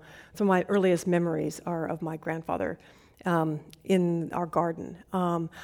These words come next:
I also had a very early interest in international issues and global issues and the livelihoods of people from a very early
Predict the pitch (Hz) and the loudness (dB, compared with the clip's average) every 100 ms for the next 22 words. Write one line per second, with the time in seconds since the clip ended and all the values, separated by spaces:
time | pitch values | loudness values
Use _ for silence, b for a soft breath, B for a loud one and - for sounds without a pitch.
0 | B 208 226 233 226 202 196 185 175 190 | B 0 2 4 2 4 4 4 2 2
1 | 185 180 - 165 - 160 - - 175 165 | 2 2 2 -4 -2 -4 -6 -8 -6 -4
2 | 160 - b b b 196 180 175 190 - | -6 -10 b b b 0 2 2 0 -2
3 | 254 240 247 294 277 170 175 165 175 175 | -2 -2 -2 -2 -2 -2 0 0 0 -4
4 | - 214 220 - 185 175 170 156 175 170 | -4 -4 -4 -2 0 0 0 -2 0 2
5 | 175 175 160 170 156 - 190 - - - | 2 0 -2 -2 -6 -4 -4 -4 -8 -6
6 | 175 165 165 165 - 160 160 160 | -6 -2 0 0 0 -2 -2 -2